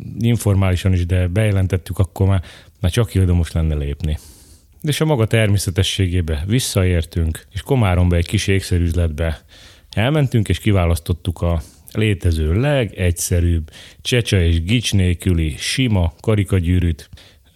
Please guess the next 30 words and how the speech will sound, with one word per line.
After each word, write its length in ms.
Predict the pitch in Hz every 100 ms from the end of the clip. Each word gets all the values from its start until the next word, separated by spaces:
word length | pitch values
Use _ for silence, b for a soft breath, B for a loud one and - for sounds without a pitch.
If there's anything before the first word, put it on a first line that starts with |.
| 110
Talán 320 | 101 113 104 123
azért 280 | 127 110
jó 180 | 101 101
olyan 220 | 107 101
dolgokra 420 | 95 101 92 85 87
vágyni, 340 | 95 95 92
és 140 | 87
olyan 200 | 104 95
dolgokról 540 | 90 95 92 90 87 90
álmodozni, 640 | 95 98 98 90 87 87
ami 420 | 85 85 82 78 - B B B -
nem 160 | 107 90
túlzó, 480 | 87 110 123 143 165
mert 340 | - - -
azt 140 | 127 -
mindig 220 | 120 98
mindenhol 300 | 98 92 90
meg 120 | 87
lehet 160 | 76 73
kapni. 400 | - 73 71 69 B B B B B B B B B
Úgyhogy 480 | - 110 - 120 117
elégedetten 680 | - 127 110 98 92 - 104
a 60 | 107
nap 220 | 123 -
elején 240 | 104 98
még 120 | 92 95
nem 140 | 101
számoltunk 600 | 90 85 82 82 80 101
ezzel, 460 | 143 151 131 127 117
de 320 | 98 95 92